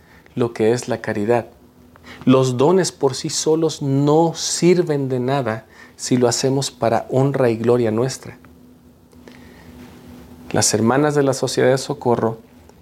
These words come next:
tienen en su lema: "La caridad nunca deja de ser". ¿Y saben lo que ellas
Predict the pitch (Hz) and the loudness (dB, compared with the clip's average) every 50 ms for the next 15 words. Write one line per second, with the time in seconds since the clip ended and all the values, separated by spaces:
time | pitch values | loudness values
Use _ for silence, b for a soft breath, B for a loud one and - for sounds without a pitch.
0 | - - - 127 123 131 139 151 156 151 143 143 139 - - _ _ - 120 120 | -16 -6 0 2 4 4 6 6 4 4 2 0 -2 -6 -14 _ _ 0 0 0
1 | 117 - - - 123 117 120 117 117 - B B B B B B B - - 113 | 0 0 -2 -2 0 2 2 2 0 -4 B B B B B B B -4 2 4
2 | 117 123 139 156 139 110 98 110 117 - - _ _ _ _ _ _ _ _ _ | 4 6 6 4 4 2 0 -2 -4 -8 -12 _ _ _ _ _ _ _ _ _
3 | - 123 120 120 120 - 120 117 120 117 123 127 135 135 - 127 123 123 131 139 | -4 -2 -2 -2 0 0 0 0 0 2 2 0 0 -2 -4 -4 -2 0 0 0
4 | 143 135 135 - 139 127 123 120 113 - - 117 107 107 - - - 123 113 - | -2 -4 -4 -4 -4 -2 -2 -4 -4 -4 -6 -6 -4 -6 -4 0 2 2 2 0
5 | - - - - - _ _ - - - - _ - - - - 113 107 - - | -4 -12 -20 -20 -20 _ _ -20 -20 -20 -20 _ -20 -20 -12 -8 -8 -6 -2 -2
6 | 113 120 135 151 156 151 139 131 131 135 - - 123 123 123 127 127 127 139 131 | 0 0 0 0 0 0 0 0 0 0 0 2 2 4 2 2 2 2 0 0
7 | 123 - - - - | 0 -2 -6 -12 -14